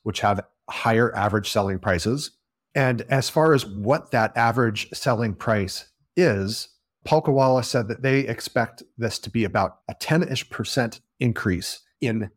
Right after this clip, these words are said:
chip content per phone. So not only is the number of five G phones going up, but also the dollar amount to Qualcomm per five G phone expected to increase about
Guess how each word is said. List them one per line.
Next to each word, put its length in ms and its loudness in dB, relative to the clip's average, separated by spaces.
chip 320 -2
content 580 -2
per 380 0
phone. 440 -2
So 180 2
not 220 4
only 240 0
is 140 -2
the 100 -2
number 300 2
of 100 0
five 260 2
G 180 0
phones 300 0
going 300 0
up, 260 -2
but 160 0
also 600 0
the 160 -2
dollar 360 4
amount 460 0
to 140 -2
Qualcomm 640 0
per 220 2
five 400 -2
G 220 -2
phone 460 -2
expected 480 -2
to 120 2
increase 420 0
about 480 -2